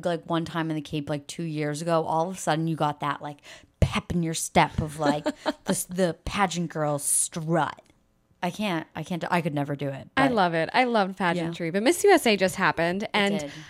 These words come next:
Speaker 2: I like to decide where I want to travel that year based on who wins Miss U S A and
Speaker 1: Mm.
Speaker 2: based on who wins Miss Universe. So
Speaker 1: Have you
Speaker 2: I
Speaker 1: actually done any of these trips?
Speaker 2: No.
Speaker 1: <laughs>
Speaker 2: No,
Speaker 1: Remember
Speaker 2: because covid happened.
Speaker 1: Yeah, Mary was like, "Let's go to South Africa.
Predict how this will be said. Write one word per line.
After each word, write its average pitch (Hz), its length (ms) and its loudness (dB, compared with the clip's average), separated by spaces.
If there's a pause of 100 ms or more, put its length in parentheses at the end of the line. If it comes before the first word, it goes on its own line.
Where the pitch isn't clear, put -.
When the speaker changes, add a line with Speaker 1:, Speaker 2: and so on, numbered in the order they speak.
(240)
Speaker 2:
I 330 580 6
like 226 380 2
to 226 100 -12
decide 185 680 0
where 185 180 4
I 196 100 6
want 190 220 2
to 196 60 -4
travel 165 400 0
that 208 200 2
year 262 180 4
based 185 380 0
on 202 140 0
who 185 200 -2
wins 170 300 -2
Miss 156 220 -8
U 139 100 -8
S 151 180 -4
A 285 220 6
and 247 140 -2
Speaker 1:
Mm. 202 40 -2
Speaker 2:
based 196 240 0
on 196 140 0
who 190 180 0
wins 170 320 -4
Miss 170 240 -6
Universe. 147 480 -4 (240)
So - 140 4
Speaker 1:
Have 320 80 10
you 285 60 8
Speaker 2:
I - 20 8
Speaker 1:
actually 302 240 0
done 214 260 0
any 190 200 -2
of 180 60 -6
these 175 160 -6
trips? - 300 -4
Speaker 2:
No. 277 460 6 (160)
Speaker 1:
<laughs> - 300 4 (560)
Speaker 2:
No, 302 140 10
Speaker 1:
Remember 311 360 8
Speaker 2:
because 302 240 2
covid 320 260 8
happened. 220 400 4
Speaker 1:
Yeah, 285 300 10
Mary 214 300 6
was 233 160 0
like, - 220 -2
"Let's 240 200 8
go 254 120 4
to 233 60 6
South 190 440 6
Africa. 160 680 4